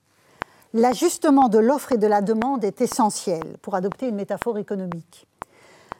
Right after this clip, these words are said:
Du point de vue plus désintéressé de l'observateur,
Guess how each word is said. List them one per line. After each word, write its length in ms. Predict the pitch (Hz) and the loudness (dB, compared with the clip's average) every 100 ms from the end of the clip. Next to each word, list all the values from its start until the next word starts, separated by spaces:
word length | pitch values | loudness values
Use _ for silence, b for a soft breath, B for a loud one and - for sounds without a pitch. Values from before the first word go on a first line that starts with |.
| B B B | B B B
Du 160 | 202 349 | 0 2
point 220 | 415 440 | 4 2
de 80 | 339 | 4
vue 180 | 381 330 | 2 2
plus 160 | 269 | 0
désintéressé 960 | 202 277 294 240 208 226 202 202 - 240 | 0 0 2 0 0 -2 -2 -2 -2 -2
de 120 | 185 | 0
l'observateur, 1300 | 190 254 - 262 214 220 339 403 240 175 165 - - | 0 0 0 0 0 0 0 0 0 -4 -8 -16 -20